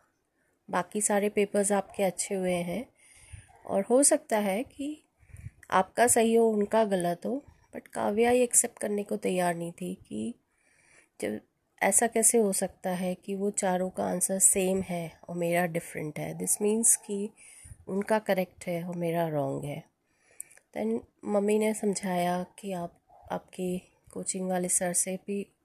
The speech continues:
कंफर्म कर लो कि आंसर क्या है। But then काव्या was not ready कि वो किसी के साथ डिस्कस करे, because उसके अंदर एक फियर था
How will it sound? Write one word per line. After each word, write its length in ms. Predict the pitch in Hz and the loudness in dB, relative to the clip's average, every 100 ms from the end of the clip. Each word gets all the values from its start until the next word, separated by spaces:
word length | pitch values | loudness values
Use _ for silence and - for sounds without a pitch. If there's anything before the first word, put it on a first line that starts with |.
| _ _ _ _ _ _ | _ _ _ _ _ _
कंफर्म 400 | - 190 190 180 175 | -2 -2 0 0 0
कर 200 | 170 160 | -2 -2
लो 180 | 170 233 | -2 -6
कि 200 | - 277 | -2 2
आंसर 360 | 247 240 233 | 4 2 0
क्या 280 | 214 196 180 | -2 -2 -2
है। 180 | 175 180 | -2 -4
But 200 | 190 185 | -4 -2
then 220 | 208 226 - - | -2 -2 -10 -2
काव्या 480 | 196 185 196 214 262 - - - - - - | 0 2 0 0 -4 -14 -20 -18 -18 -18 -2
was 200 | 214 208 214 185 180 - | 2 4 4 4 2 -2
not 300 | 208 214 - | -4 -4 0
ready 260 | 196 175 175 - - | 0 2 -2 -6 -14
कि 180 | 190 | -6
वो 120 | 185 185 | -6 -4
किसी 280 | 196 - | 0 0
के 140 | 185 190 | 0 2
साथ 500 | - 180 180 - - _ _ _ - - - 175 | 2 0 -4 -8 -20 _ _ _ -20 -20 -10 2
डिस्कस 480 | 185 - 208 202 | 4 6 8 6
करे, 320 | - 175 156 165 | 4 0 -2 -4
because 380 | 196 214 220 | -2 0 2
उसके 240 | 220 - 214 | 2 0 2
अंदर 280 | 196 196 202 | 4 4 4
एक 140 | 208 | 0
फियर 420 | - 202 185 180 | -4 0 2 2
था 300 | 175 185 170 | -2 -6 -8